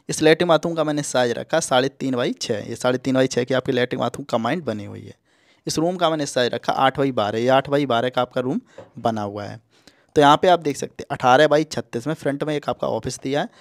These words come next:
अंदर आपको टू बीएचके हाउस प्लान कुछ इस तरीके से कंप्लीट दिया, फुल्ली वेंटिलेशन साथ में।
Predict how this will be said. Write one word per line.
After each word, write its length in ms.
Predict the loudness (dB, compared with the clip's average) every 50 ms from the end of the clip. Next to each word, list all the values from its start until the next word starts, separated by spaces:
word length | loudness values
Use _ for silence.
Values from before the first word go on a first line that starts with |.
| _ _ _
अंदर 240 | -4 0 2 2 2
आपको 180 | 2 0 -4
टू 180 | -8 -6 -6 -4
बीएचके 320 | -2 -2 -4 -4 -6 -8 -6
हाउस 240 | -4 -4 -4 -4 -4
प्लान 240 | -2 -2 -2 -2 -2
कुछ 200 | -6 -10 -10 -10
इस 80 | -8 -6
तरीके 280 | -4 -4 -2 -4 -4
से 100 | -4 -6
कंप्लीट 360 | -8 -10 -10 -8 -6 -6 -6 -4
दिया, 180 | -2 -2 -2
फुल्ली 300 | -2 0 0 0 2 2 2
वेंटिलेशन 480 | 2 0 0 -4 -4 -4 -4 -4 -6 -6
साथ 300 | -4 -2 -2 -2 -2 -6
में। 180 | -10 -16 -16 -18